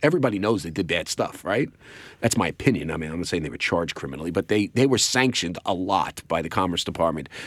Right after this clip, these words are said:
for the alleged theft of intellectual property. If there was any company that was, that should go out of business, it's probably them. And, you know, he, Trump lets them go.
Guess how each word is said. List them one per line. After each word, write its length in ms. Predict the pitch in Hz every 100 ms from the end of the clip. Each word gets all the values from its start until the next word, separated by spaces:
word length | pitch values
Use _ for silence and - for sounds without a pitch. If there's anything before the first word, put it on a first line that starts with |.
| - -
for 340 | - 90 87 80 -
the 240 | 87 87
alleged 360 | 87 92 - -
theft 280 | 101 - 80
of 120 | 78
intellectual 440 | - 85 85 80
property. 540 | - 135 131 90 87 113
If 100 | -
there 120 | 120
was 100 | 117
any 320 | 151 160 131 - _
company 400 | - 160 120 107
that 180 | 92 -
was, 260 | 98 98 - - - - -
that 160 | 104 -
should 420 | - 113 95 -
go 160 | 117
out 100 | 117
of 120 | 98 87
business, 320 | 131 82 82
it's 120 | 78
probably 320 | 113 104 87
them. 440 | 87 120 80 80 - - - - _
And, 300 | 107 104 95 -
you 60 |
know, 100 | 113
he, 200 | 92 135 127 -
Trump 300 | 107 147 151
lets 220 | 107 101 -
them 100 | 98
go. 340 | 101 82